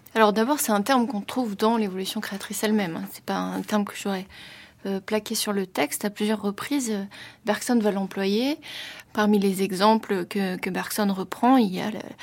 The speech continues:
la figure de l'embryon. Donc c'est l'idée tout simplement que le vivant est constamment en train d'évoluer, euh, en train de, euh, d'affiner sa forme, de se créer.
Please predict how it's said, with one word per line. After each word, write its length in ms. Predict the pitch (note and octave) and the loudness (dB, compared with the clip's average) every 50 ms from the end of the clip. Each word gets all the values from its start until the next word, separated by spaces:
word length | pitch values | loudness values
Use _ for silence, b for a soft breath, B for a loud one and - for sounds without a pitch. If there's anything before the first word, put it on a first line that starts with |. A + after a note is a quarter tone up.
| B B B B B | B B B B B
la 80 | F3 F#3+ | -2 -2
figure 340 | - - G3+ F#3 G#3+ G#3 | 0 0 0 2 2 2
de 80 | F#3 G3 | 2 0
l'embryon. 560 | F#3 F#3+ F#3+ F#3+ F#3+ F#3+ G3+ G#3+ A#3+ C#4 F4 - B B B B B B B | -2 -2 -2 -2 -2 -2 0 2 2 2 0 -2 B B B B B B B
Donc 160 | B A#3 B3 | B 6 6
c'est 160 | A#3 - B3 A3+ | 8 6 4 4
l'idée 320 | G3 G#3 A3 G#3+ B3 C4 | 6 6 4 6 4 4
tout 120 | C4 - | 2 0
simplement 420 | A3 - A#3 A3 - A#3 A#3 B3 C4 | 0 2 2 2 4 4 6 6 6
que 160 | B3+ - A3+ | 4 4 2
le 140 | G3 G3+ G#3 | 4 4 4
vivant 520 | G3+ F#3+ G3+ G#3 G3+ F#3+ A#3 B3+ C#4+ E4 E4+ - - | 4 2 2 0 2 4 4 6 4 4 2 -2 -4
est 80 | G#3 G3+ | -4 -4
constamment 800 | - - B3+ C4 - - A3+ A3 G#3+ A3 B3 C#4 D4 C4+ B3+ | 0 2 2 2 2 2 2 2 4 4 6 6 4 4 4
en 100 | A3+ A3 | 2 0
train 220 | A3 - - A#3 G#3+ | 0 2 2 2 4
d'évoluer, 580 | G3+ G3+ F#3 F3+ F#3 F#3 G3 G#3 A#3+ C#4 E4+ E4+ B B B B B B B B B - | 4 4 2 0 0 0 2 2 2 2 0 -2 B B B B B B B B B 2
euh, 180 | G3 G3 F#3 - - | 2 4 4 2 2
en 160 | - F3+ G3+ | 2 0 0
train 300 | G3+ - - - - A#3+ | 0 -2 -2 2 4 6
de, 380 | A#3 G#3+ F#3+ G3+ G#3 G#3+ G#3+ G#3+ - | 6 6 4 4 2 2 2 0 -2
euh, 380 | G3+ G3 G3+ G3 F#3+ F#3+ G3 - - - - - - - - _ _ - G3 | -6 -6 -6 -6 -6 -6 -6 -8 -8 -10 -10 -10 -12 -14 -16 _ _ -8 0
d'affiner 580 | F#3 A#3+ A#3 A3 - - - A3+ A3 G#3+ G#3 | 4 4 4 4 2 2 4 6 6 6 4
sa 140 | G3+ - F3 | 2 -2 -4
forme, 440 | - - - B3+ C4+ C#4+ B3 G#3 G3+ | -4 0 2 4 6 6 6 6 4
de 120 | F3+ G3+ | 4 2
se 160 | G3+ - - | 2 2 2
créer. 420 | G#3 G3+ - - G#3 G#3+ A#3+ D4 | 0 0 -2 -2 -2 0 0 -2